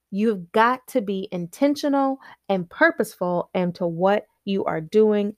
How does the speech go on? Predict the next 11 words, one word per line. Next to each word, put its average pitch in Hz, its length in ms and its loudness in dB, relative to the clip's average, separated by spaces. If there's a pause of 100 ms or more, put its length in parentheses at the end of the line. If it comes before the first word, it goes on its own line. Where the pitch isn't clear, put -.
and 170 220 -4
what 185 260 -4
you 190 100 -6
are 165 120 -2
completing 196 760 -2 (340)
to 240 220 0
make 175 400 0
it 180 240 2 (140)
happen. 180 840 0
<laughs> - 680 -2
Whatever 277 720 4